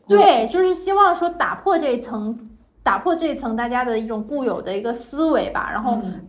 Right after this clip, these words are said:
Speaker 1: 所以说找来各项形态的姐姐们，然后这些姐姐大部分都是二，二十多，快三十，就三十岁。
Speaker 2: 三十以上。
Speaker 1: 对，一开始是今年比较特殊了，但是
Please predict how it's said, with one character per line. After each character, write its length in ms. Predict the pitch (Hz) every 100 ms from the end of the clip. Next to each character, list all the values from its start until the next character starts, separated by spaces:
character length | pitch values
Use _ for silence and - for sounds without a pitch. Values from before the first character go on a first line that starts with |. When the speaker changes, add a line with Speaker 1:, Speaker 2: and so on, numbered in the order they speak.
| -
Speaker 1:
所 240 | - 370
以 80 | 294
说 300 | 262 311 294
找 240 | 285 190
来 160 | 175 202
各 160 | 349 302
项 320 | 339 285 262
形 260 | - 196
态 300 | 226 302 269
的 160 | 226 202
姐 240 | 196 202
姐 220 | - 202 190
们， 180 | 185
然 100 | 202 214
后 80 | 240
这 100 | 269
些 100 | 269
姐 160 | 214
姐 140 | 185 208 -
大 160 | 277 269
部 100 | 254
分 160 | 254 240
都 120 | 247
是 220 | 262 233 - -
二， 320 | 302 254 220 -
二 140 | 311
十 80 | 247
多， 240 | 302 285 330 -
快 160 | 370 294
三 260 | 349 339
十， 140 | 339 -
就 120 | 302
三 220 | 349 370
十 80 | 262
岁。 20 |
Speaker 2:
三 140 | 330
十 80 | 226
以 20 |
上。 320 | - 247 233 -
Speaker 1:
对， 440 | - 339 240 - - 370
一 100 | 330
开 160 | 415
始 160 | 440 262
是 100 | 247
今 240 | - 359 415
年 180 | 247
比 80 | 247
较 80 | 226
特 220 | - 302
殊 280 | 262 320 339
了， 200 | 320 196
但 100 | 262
是 120 | 285